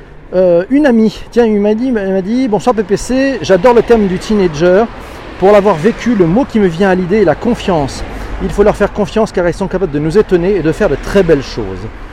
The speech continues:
Certes, lâcher la bride n'est pas simple, et surtout quand ils ont treize, quatorze ans, et pourtant, c'est à ce moment qu'il faut leur laisser le champ des possibles, les responsabiliser.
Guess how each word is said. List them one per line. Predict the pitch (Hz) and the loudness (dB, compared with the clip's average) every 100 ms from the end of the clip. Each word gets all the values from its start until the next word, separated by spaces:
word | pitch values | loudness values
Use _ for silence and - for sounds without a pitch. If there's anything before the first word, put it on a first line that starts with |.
| - - | -18 -18
Certes, | - 233 208 - | -2 2 2 0
lâcher | 175 - 185 | -4 0 -2
la | |
bride | 147 165 | -2 -4
n'est | 143 | -6
pas | 117 175 | -4 -4
simple, | - 165 165 196 131 - - - | -2 -4 -2 -4 -8 -10 -18 -12
et | 147 | -10
surtout | 139 165 202 | -8 -10 -10
quand | 160 | -10
ils | 147 135 | -8 -8
ont | |
treize, | 135 185 | -4 -4
quatorze | - 151 151 123 | -4 -4 -4 -4
ans, | 160 214 | -6 -4
et | |
pourtant, | - 233 - 170 165 | -4 -6 -4 -6 -6
c'est | 180 160 | -6 -6
à | |
ce | 156 | -4
moment | 185 196 | -4 -4
qu'il | - 160 | -6 -4
faut | 170 | 0
leur | 147 | 0
laisser | 151 - | 0 -2
le | 151 | -4
champ | 120 - - | -4 -4 -2
des | 196 | -2
possibles, | - 139 - 127 110 113 - - - - | -4 -6 -8 -8 -6 -6 -8 -16 -16 -2
les | 175 | 0
responsabiliser. | 120 160 226 - 180 - 135 123 117 101 107 | 0 0 -2 -4 -8 -4 -4 -4 -6 -6 -10